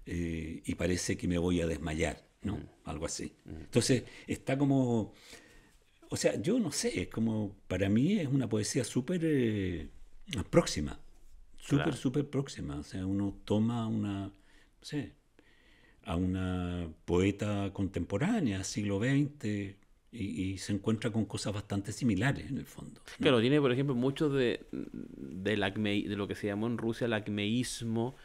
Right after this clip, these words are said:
Speaker 2: de Ana Akhmatova, por ejemplo,
Speaker 1: Es-,
Speaker 2: ¿cierto?
Speaker 1: exacto, claro.
Speaker 2: Eh, ella es muy de esa onda, así como, mm, ver-, poemas cortos, eh, muy íntimo,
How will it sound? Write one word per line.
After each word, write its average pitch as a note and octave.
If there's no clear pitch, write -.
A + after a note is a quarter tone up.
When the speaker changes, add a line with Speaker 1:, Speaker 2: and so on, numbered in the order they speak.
Speaker 2:
de G2+
Ana A2
Akhmatova, A2
por D2
ejemplo, -
Speaker 1:
Es-, -
Speaker 2:
¿cierto? G2
Speaker 1:
exacto, A#2+
claro. G2+
Speaker 2:
Eh, E2+
ella A#2+
es A2
muy B2
de A#2+
esa A2+
onda, F2+
así F2
como, E2+
mm, B1
ver-, E2+
poemas F#2+
cortos, B2
eh, E2
muy C#3
íntimo, A2+